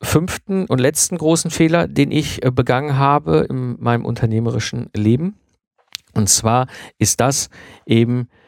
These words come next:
das unternehmerische Hamsterrad. Wenn wir uns jetzt angucken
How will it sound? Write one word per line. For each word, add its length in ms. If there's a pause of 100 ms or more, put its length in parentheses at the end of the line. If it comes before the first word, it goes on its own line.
(800)
das 160
unternehmerische 800 (100)
Hamsterrad. 720 (1700)
Wenn 140
wir 60
uns 120
jetzt 180
angucken 720